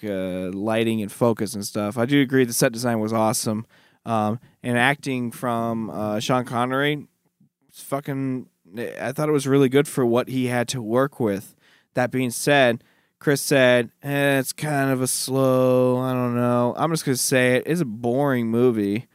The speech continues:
Um, I think the story is too convoluted and not interesting enough to keep me hooked.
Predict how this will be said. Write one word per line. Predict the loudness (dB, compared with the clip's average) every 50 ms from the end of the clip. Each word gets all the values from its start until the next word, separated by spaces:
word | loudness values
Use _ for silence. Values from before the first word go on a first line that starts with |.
| _ _ _ _ _ _ _ -8
Um, | -4 -2 0 0 0 -2 -2 -4 -6 -10 _ _ _ _ _ _ _ _ _ _ -4
I | -2
think | -2 -2 -2
the | -2
story | -2 -2 -2 0 2 2 4 6 6 6 6 6 6 6 4 2 2 0
is | -2 -4 -2 -2 -2 0 0 -2 -2 -4 -4 -6 -10 _ _ _ _ _ _ _ _ _ _
too | -6 -6 -2 2 2 2 4 4 4 4 4 4 4 2 0 _ _
convoluted | -12 -6 -2 0 0 0 0 -2 0 0 0 0 2 2 2 2 4 4 6 6 6 4 2 -2 -8 _ _ _ _ _ _ _ _ -10
and | -8 -6 -6 -4 -4 -4 -2 -2 -2 -4 -4 -6 -8 _ _ _ _ _ _ _ _ _ _ _ _ _ _ _ _ _ _ _ _ _ _ _ _ _ _ _ -12
not | -8 -6 -4 -4 -4 -4 _
interesting | -8 -6 -6 -6 -4 -6 -8 -6 -4 -4 -2
enough | -2 -2 -2 -4 -4 -8
to | -14
keep | -14 -8 -6 -6 -6 -4
me | -4 -4 -2 -2 -2
hooked. | -2 -2 -2 0 0 0 -2 -6 -10 -10 -12 -12